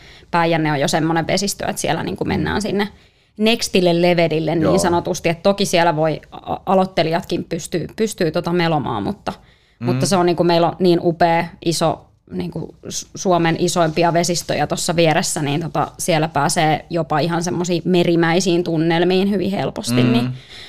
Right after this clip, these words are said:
Speaker 1: hyödynnetään niinku näitä meidän vesistöjä. Tää on kyllä silleen, tää Päijät-Häme aika tämmönen melo-, melojan mekka, että
Speaker 2: <laughs>
Speaker 1: täällä on niinku kaikkea mahdollista. Et meillä on myös jokimelontaa ja, ja isot järvet ja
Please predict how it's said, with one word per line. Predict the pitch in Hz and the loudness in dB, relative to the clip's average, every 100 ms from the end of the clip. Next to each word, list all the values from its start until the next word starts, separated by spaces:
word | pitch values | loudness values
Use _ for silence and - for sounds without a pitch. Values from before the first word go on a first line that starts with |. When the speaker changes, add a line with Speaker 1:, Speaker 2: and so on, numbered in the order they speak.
| - - | -8 2
Speaker 1:
hyödynnetään | 196 180 185 196 196 185 | 2 4 2 2 2 2
niinku | 185 165 | 0 2
näitä | 175 175 | 2 2
meidän | 170 160 | 2 4
vesistöjä. | 156 160 175 - 151 160 | 2 0 -2 0 2 2
Tää | 170 | 2
on | 156 | 0
kyllä | 185 185 - _ | 0 -4 -6 _
silleen, | - 190 175 160 160 - | -2 2 4 4 2 0
tää | 165 156 - _ - | 0 0 -4 _ -2
Päijät-Häme | 160 160 165 151 143 | 0 0 -2 -2 0
aika | 160 170 | 0 -2
tämmönen | 160 160 160 | -2 -2 0
melo-, | 160 151 156 | 0 0 -2
melojan | 190 170 170 170 165 165 - | 0 2 4 4 2 0 0
mekka, | 165 - - - | -2 -4 -6 -4
että | 101 101 123 | -2 -2 0
Speaker 2:
<laughs> | |
Speaker 1:
täällä | 160 165 | 2 2
on | 170 | 2
niinku | 175 190 | 2 0
kaikkea | - 170 165 170 - 165 - | 0 0 0 -2 -2 0 0
mahdollista. | 196 160 165 160 - - - | 0 -2 -2 -2 -4 -4 -6
Et | 196 | -4
meillä | 175 156 | -2 0
on | 165 | 0
myös | 180 196 | 0 2
jokimelontaa | 196 190 196 196 190 196 196 202 | 0 0 0 2 2 2 2 2
ja, | 196 196 196 - _ _ _ _ _ | 4 2 -2 -18 _ _ _ _ _
ja | 180 - | -6 -2
isot | 180 185 190 | 0 0 2
järvet | 175 175 165 165 | 2 2 0 -2
ja | 160 165 - | 2 2 0